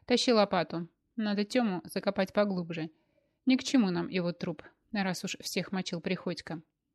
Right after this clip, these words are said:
Пусть думает, парень с перепугу в бега сорвался. Здесь рядом болото, и вот тачку там утопим». «И что дальше?» усмехнулась я. «Дальше?»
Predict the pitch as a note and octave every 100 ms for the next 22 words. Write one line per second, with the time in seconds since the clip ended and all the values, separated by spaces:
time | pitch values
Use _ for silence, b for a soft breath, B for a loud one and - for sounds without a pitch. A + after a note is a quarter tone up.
0 | _ _ _ - C#4 A#3 A3+ A3+ A3 G#3+
1 | - G#3+ G#3 G3+ - A3 G#3 G3+ F#3 G3
2 | G#3+ F#3+ D#3+ E3+ D#3+ E3 D3+ - F3 _
3 | _ _ _ _ _ _ - G3+ G3+ A3+
4 | B3 B3 G3+ F#3+ G3+ G3 E3+ - D#3+ G3+
5 | F#3+ G3+ A3+ G#3+ - F3+ F#3 E3+ - E3+
6 | - E3 E3+ E3 - _ _ _ _ _
7 | _ _ _ - F#3 - - G3 E3 D#3+
8 | D#3+ - G#3 _ _ _ _ _ G3+ -
9 | F#3 - F#3 F#3 - F3 F3 _ _ _
10 | _ _ _ _ - F3+ F3 F#3+ G3 D4
11 | E4